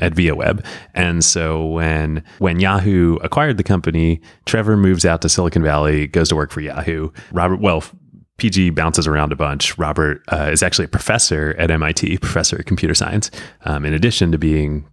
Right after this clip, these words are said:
you know, co-founder of multiple companies. Uh, he stays in Cambridge. Uh, Paul eventually comes back to Cambridge. He's living in Cambridge. And, uh, he starts, he starts dating Jessica. And Jessica is working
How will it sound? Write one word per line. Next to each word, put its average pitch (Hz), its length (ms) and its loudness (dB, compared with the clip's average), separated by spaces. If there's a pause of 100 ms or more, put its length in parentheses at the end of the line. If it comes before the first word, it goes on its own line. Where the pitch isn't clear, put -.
you 65 100 -4
know, - 160 -6
co-founder 80 360 -2
of 85 120 -4
multiple - 260 -6
companies. - 420 -2 (400)
Uh, 82 280 -2
he 123 120 2
stays 98 320 4
in 85 180 2
Cambridge. 78 600 0 (240)
Uh, 78 400 -2
Paul 123 240 0
eventually 92 300 0
comes 85 200 -2
back 82 220 -2
to - 80 -18
Cambridge. 82 340 -8
He's 87 140 -4
living 104 220 0
in 78 80 -6
Cambridge. - 400 -12 (800)
And, 92 320 0
uh, 80 140 0
he 90 120 -2
starts, 107 400 2
he 92 120 -6
starts 101 260 0
dating 92 260 2
Jessica. - 480 -4 (400)
And 80 260 0
Jessica 101 680 0 (100)
is 82 480 0
working 87 680 0